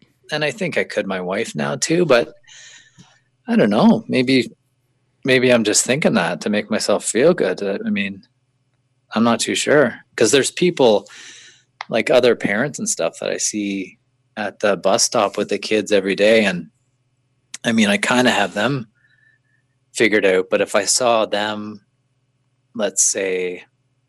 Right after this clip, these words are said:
you know, at work or outside,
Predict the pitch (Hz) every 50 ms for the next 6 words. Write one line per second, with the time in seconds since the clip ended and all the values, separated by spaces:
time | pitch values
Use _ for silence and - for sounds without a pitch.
0 | _ _ _ _ - 127 117 101 92 87 87 90 92 95 90 - - 95 95 98
1 | 101 - - 110 101 95 92 90 90 87 - - - _ _ _ _ _ _ _
2 | _ _ _ _ _ _ _ _ _ _ - 110 107 98 - - _ - - -
3 | - 101 98 98 104 101